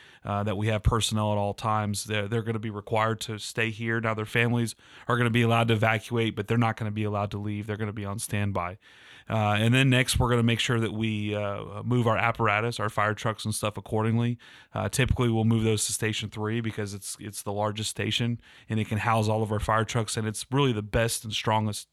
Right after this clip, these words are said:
fire station that we have. It's our newest fire station, and it was designed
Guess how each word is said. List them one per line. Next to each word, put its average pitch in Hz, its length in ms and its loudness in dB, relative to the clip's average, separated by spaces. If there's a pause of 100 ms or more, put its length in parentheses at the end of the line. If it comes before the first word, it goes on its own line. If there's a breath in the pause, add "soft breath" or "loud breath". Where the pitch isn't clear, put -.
(100)
fire 117 240 0
station 107 360 -8
that 98 80 -10
we 101 100 -8
have. 101 340 -4 (280 loud breath)
It's - 80 -4
our 110 100 2
newest 110 320 2
fire 107 220 2
station, 113 360 -2
and 104 120 -6
it 92 40 -8
was 101 160 -8
designed 113 680 0